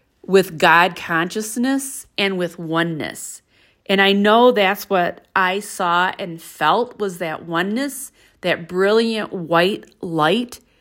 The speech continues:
when I had my near-death experience.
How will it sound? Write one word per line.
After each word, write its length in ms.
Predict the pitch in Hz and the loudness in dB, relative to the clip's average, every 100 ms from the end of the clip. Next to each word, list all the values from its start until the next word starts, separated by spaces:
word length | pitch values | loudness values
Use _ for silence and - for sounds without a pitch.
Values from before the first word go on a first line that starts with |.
| _ _ | _ _
when 160 | 185 180 | 0 2
I 160 | 175 | 2
had 300 | 196 196 175 | 0 -2 -2
my 160 | 170 160 | 0 -2
near-death 480 | 165 165 160 160 156 | 0 -2 0 -4 -6
experience. 1040 | - - - 175 170 156 135 - - - | -12 -10 -4 -2 -2 -4 -6 -12 -14 -14